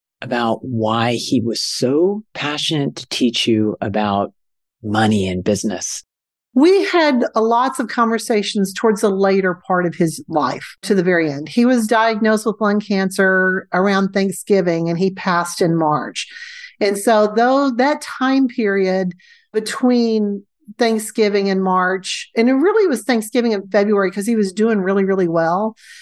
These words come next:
Speaker 2: But then in February, he fell and broke his hip. And when he fell and broke his hip, I knew it was over because very few people survive that while they're going through cancer treatment.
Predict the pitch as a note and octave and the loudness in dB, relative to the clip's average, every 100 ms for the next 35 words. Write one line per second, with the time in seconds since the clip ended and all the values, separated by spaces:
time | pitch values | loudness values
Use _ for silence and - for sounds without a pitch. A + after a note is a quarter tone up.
0 | - - G3+ A#3 A3 G3+ A#3 A3 G#3+ G3 | -10 -4 2 2 2 0 0 2 2 0
1 | F3+ G3+ F3+ - G3 F#3+ F#3 F3 E3+ E3+ | 0 -4 -8 -2 0 2 0 0 -2 -2
2 | - - D3+ D3+ - _ - - - - | -6 -6 -6 -8 -18 _ -20 -20 -20 -6
3 | G3+ G3 G3+ G3+ G3+ A3+ A3 B3+ B3+ A#3 | 0 2 2 2 2 2 2 0 2 0
4 | A3 G#3+ G3 G3+ F3+ F3+ - G3+ G#3 G3 | 0 -2 -2 -2 -2 -4 -4 0 2 0
5 | F3+ E3 D#3 D3 F3 F3 E3 E3 D#3 D#3 | 0 0 -2 -4 -4 -2 2 2 2 2
6 | D#3+ E3 F#3 E3 F#3 F3 E3 G#3 F#3+ F#3+ | 2 2 0 2 2 2 0 0 2 0
7 | F#3 E3+ D#3 E3+ - _ - - A3 F#3 | 0 0 0 -4 -12 _ -10 0 2 2
8 | F#3+ F3 F#3 E3 E3+ D#3+ E3+ E3 F3 F3 | 2 2 0 0 0 0 -2 -2 0 0
9 | E3+ E3 E3 E3 F3+ F3 F3 E3 D#3 D3+ | 0 -2 -4 -6 -6 -4 -2 0 0 -2